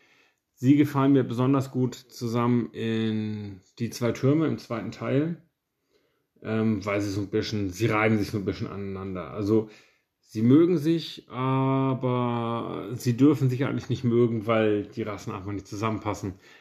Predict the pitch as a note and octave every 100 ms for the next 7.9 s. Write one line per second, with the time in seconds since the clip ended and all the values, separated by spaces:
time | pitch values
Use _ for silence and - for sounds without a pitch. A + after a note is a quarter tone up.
0 | - B2 - B2 G2+ A#2 - B2+ A#2+ B2
1 | B2 A2+ G#2+ G#2 F#2+ - F2+ G#2+ A2 G#2+
2 | - _ _ _ _ _ _ _ _ -
3 | G#2 F#2 - - - C3+ A#2 - - G#2
4 | - G2 F2+ F2+ F2+ E2+ - F#2 F2+ F2+
5 | F2+ - G#2+ A2 B2+ A#2 A2+ - G#2 G#2+
6 | C#3+ C#3 C#3 C3+ - _ B2 A#2 A2+ A2+
7 | - A#2 G#2+ G#2 F#2+ F#2+ D#2 -